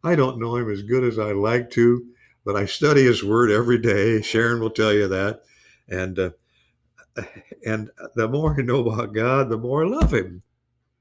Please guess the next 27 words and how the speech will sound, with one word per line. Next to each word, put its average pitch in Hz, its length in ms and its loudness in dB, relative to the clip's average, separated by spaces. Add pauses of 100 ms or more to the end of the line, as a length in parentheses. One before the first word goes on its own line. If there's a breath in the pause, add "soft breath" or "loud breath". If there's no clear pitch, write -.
(880)
And 139 100 -2
so 139 220 2
it's 147 120 -2
good 180 340 -2
to 160 100 -2
know 170 220 2
God, 113 380 -2
but, 135 140 0 (280)
but 127 440 -4
Paul 202 280 -2
says, 127 420 0 (480 soft breath)
uh, 113 240 0 (440 soft breath)
after, 131 540 -2 (440)
after 143 380 -2
you 123 540 2
have 110 180 2
known 165 300 0
God, 104 400 0
or 101 300 4
rather 131 600 2
are 110 280 2
known 175 800 2
of 120 260 -6
God, 120 300 -6 (180 loud breath)
he 180 320 2
knows 190 720 -2
me. 143 720 4